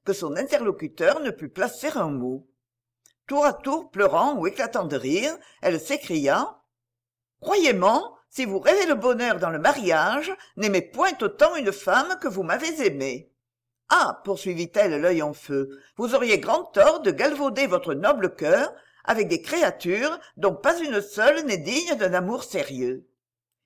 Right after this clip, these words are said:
Hilton a dit que la femme est le plus beau défaut de la nature. Moi-même, tout à l'heure, je viens de mentir impunément, monstrueusement,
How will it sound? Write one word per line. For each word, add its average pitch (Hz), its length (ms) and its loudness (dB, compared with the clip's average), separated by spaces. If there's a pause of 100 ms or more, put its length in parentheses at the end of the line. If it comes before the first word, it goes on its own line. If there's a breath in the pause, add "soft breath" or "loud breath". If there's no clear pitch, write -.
(100)
Hilton 262 420 0
a 311 120 2
dit 294 360 -4 (140)
que 220 80 -6
la 170 120 4
femme 240 380 0
est 339 60 -4
le 220 100 -8
plus 170 160 -2
beau 165 220 -2
défaut 311 400 -4
de 339 80 -4
la 294 140 0
nature. 147 600 -4 (480)
Moi-même, 196 640 2
tout - 160 -4
à 185 100 0
l'heure, 175 340 4 (200 loud breath)
je 214 160 -2
viens 240 260 0
de 320 80 0
mentir 247 540 -2
impunément, 196 880 -2 (220 soft breath)
monstrueusement, 190 1120 -2